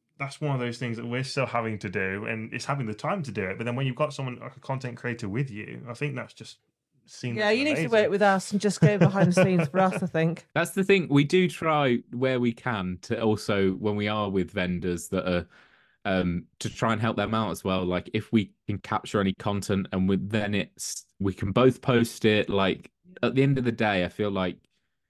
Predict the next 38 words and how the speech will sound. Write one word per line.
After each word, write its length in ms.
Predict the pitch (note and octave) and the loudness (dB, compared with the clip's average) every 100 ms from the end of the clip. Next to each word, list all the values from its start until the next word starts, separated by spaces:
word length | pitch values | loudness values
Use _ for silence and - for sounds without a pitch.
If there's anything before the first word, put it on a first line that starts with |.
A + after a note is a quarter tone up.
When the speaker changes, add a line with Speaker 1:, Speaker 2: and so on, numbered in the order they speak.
| _ _ _ _ _ _ - | _ _ _ _ _ _ -14
Speaker 3:
the 640 | A2+ A2 A#2+ A#2+ A#2 G#2+ | -14 -4 2 4 4 4
award 340 | F#2 A#2+ C3 B2 | 2 4 4 4
ceremony 360 | - B2 A2+ | 0 2 2
that 160 | A2 G2 | 0 -2
went, 260 | A2 G#2+ - | -2 -4 -4
we 120 | A2 | -4
went 360 | G2+ A2 G#2+ | 0 -2 -2
to, 420 | - G2+ E2+ F2 F2+ | -8 -4 -2 -2 -2
uh, 240 | F2+ F2 D#2 _ _ | 0 0 -4 _ _
and 120 | E2+ | -6
I 40 | F2+ | -4
think 340 | - A2+ - | -2 -2 -2
it 120 | A2 G#2+ | -6 -4
was 140 | G2+ | -4
just 320 | - A2+ - | -2 -4 -2
really 380 | A2 A2+ B2+ B2 | 2 4 6 6
nice 440 | A#2 A2 F#2+ F#2 | 4 2 0 -2
because 360 | - G2+ G#2 F#2+ | -8 -4 -2 0
I 120 | G2+ | 2
would 160 | G2+ F#2+ | 2 0
say 440 | - G2+ G2 F#2+ - _ | 0 0 0 0 -8 _
seventy-five, 1040 | - C3+ B2 B2+ A#2 - A2+ G#2+ G#2+ G2+ | -4 -2 0 0 -2 0 0 2 0 0
maybe 280 | B2 B2 A2+ | -2 -2 -2
more 300 | A2 A2 A2 | 0 2 2
percent 360 | A2+ - G2+ | -2 -2 -2
of 100 | - | -2
people 360 | - G2 F#2 F#2 | 0 0 0 -2
there 340 | F#2 E2+ C2 - - _ _ _ | 0 0 -2 -8 -20 _ _ _
were 320 | - A2 A2+ G#2 | 0 4 4 4
just 460 | - G2 - - - _ _ | 0 -4 -4 -14 -20 _ _
up 200 | A#2 - | -2 -2
for, 180 | - A2+ | -2 0
like, 320 | G2+ G2 - | 2 2 0
collaborating 880 | - G#2+ G2+ G2 G#2 F#2+ F2+ - F#2 | -4 0 0 2 2 2 0 -2 -2
rather 320 | F#2+ F#2 F2+ F#2+ | 0 0 -2 -4
than 520 | F#2+ F#2 F#2 F2+ - | -2 2 4 4 0
competition, 800 | - F#2+ F2+ - G2 - A2+ B2 | -6 -4 -4 -2 -2 0 0 0
because 400 | A#2 - G2 F#2 | -2 2 0 0